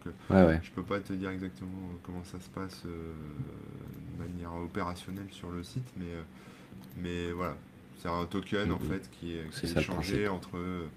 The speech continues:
Speaker 1: entre ton porte-monnaie et puis, euh, leur, euh, leur service et, euh, et voilà.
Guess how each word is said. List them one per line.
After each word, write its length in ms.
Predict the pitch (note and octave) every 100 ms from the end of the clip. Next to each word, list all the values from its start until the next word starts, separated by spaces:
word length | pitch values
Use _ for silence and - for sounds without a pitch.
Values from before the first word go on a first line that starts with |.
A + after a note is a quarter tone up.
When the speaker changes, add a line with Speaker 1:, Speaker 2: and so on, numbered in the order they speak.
| - - - -
Speaker 1:
entre 240 | D#2+ - F2
ton 160 | F#2+
porte-monnaie 560 | F#2 F#2 G2+ F#2+ G2+ G2+
et 160 | F2+ E2+
puis, 380 | - F#2+ F#2 F2+
euh, 180 | E2+ D#2+
leur, 100 | D#2+
euh, 460 | D#2 D#2+ D#2 D#2
leur 140 | D#2+ E2+
service 540 | F#2 E2+ F2+ A2 -
et, 1300 | F2 E2+ E2+ - - - - - - - - - - D#2
euh, 80 |
et 40 | D#2
voilà. 240 | E2 E2